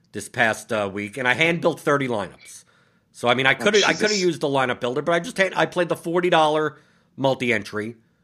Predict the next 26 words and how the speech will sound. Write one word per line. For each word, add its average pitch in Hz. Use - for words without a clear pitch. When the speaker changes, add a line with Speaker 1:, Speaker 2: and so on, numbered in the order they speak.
Speaker 1:
which 127
is 147
only 160
like 135
a 131
five 139
thousand 113
person 101
field. 87
I 117
played 151
the, 147
I 135
played 147
three 151
entries 170
into 170
the 165
power 131
sweep, 139
which 120
is 110
a 120
one 123
fifty-three 117
max. 98